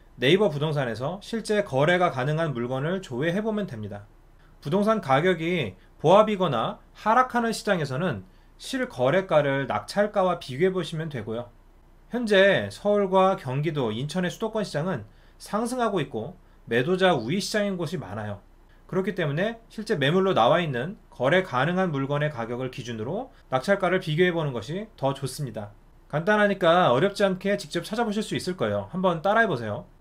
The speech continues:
경매 정보에서 전용 면적이 팔십사점구칠오로 나와 있는데 여기 표시되는 것은요, 등기부상에 나타나는 건물의 전용 면적이죠.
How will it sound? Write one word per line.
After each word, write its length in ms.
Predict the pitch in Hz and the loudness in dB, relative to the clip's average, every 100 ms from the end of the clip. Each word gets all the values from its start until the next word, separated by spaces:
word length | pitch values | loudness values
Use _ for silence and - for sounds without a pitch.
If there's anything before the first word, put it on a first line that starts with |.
| - | -6
경매 260 | 143 175 | 2 2
정보에서 640 | 156 139 160 147 170 123 - - - | 2 2 2 2 0 -2 -6 -20 -6
전용 300 | 147 185 214 | 0 0 0
면적이 600 | 202 180 170 180 196 196 | 0 0 -2 -2 -4 -6
팔십사점구칠오로 1300 | - 233 262 - 131 - 180 180 127 - 185 180 175 | -6 -6 -6 -4 -4 -2 -6 -8 -12 -6 -2 -2 0
나와 240 | 107 135 | 0 0
있는데 420 | 139 107 123 104 - _ - - | -2 -4 -4 -4 -12 _ -18 -4
여기 220 | 135 185 | -2 -2
표시되는 420 | 214 214 233 214 | -4 -2 -2 0
것은요, 420 | 165 127 147 196 - _ - | -2 -4 -4 -6 -10 _ -4
등기부상에 540 | 156 180 220 196 208 | -2 0 0 0 0
나타나는 580 | 160 - 165 151 196 247 - | 0 0 0 0 -2 -6 -10
건물의 560 | - 147 165 170 170 - - | -4 -2 0 0 0 -6 -12
전용 420 | - 143 185 220 | -2 2 2 2
면적이죠. 520 | 170 123 107 95 92 | 0 -2 -4 -6 -12